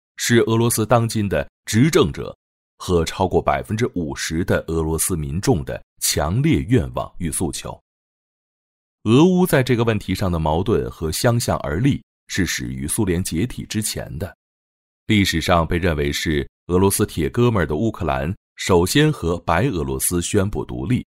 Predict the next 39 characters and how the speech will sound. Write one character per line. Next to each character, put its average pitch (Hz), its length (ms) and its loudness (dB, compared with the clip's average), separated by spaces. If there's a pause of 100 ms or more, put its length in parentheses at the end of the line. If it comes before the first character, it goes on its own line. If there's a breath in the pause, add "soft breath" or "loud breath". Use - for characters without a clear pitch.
(120)
退 117 300 4
出 - 160 -8
了 62 100 -6
苏 65 180 -4
联。 60 160 -8 (1000)
所 82 200 4
以 65 260 -4 (200)
一 127 220 4
九 185 200 4
九 71 200 0
一 107 160 -2
年 76 340 -2 (140)
六 110 300 4
至 67 220 -8
八 95 240 -4
月 98 220 0 (360)
是 92 300 4
苏 110 260 2
联 87 200 2
实 110 320 2
际 143 160 0
解 78 240 -4
体 - 160 -8
的 - 120 -10
开 69 280 -8
始。 - 240 -10 (840)
先 80 260 2
是 78 320 -2
俄 87 100 -2
罗 85 120 0
斯 90 200 -2
宣 92 200 0
布 76 120 -6
独 67 200 -8
立， 117 200 0 (220)
退 - 240 4
出 76 180 -6
苏 76 180 -4
联， 58 220 -10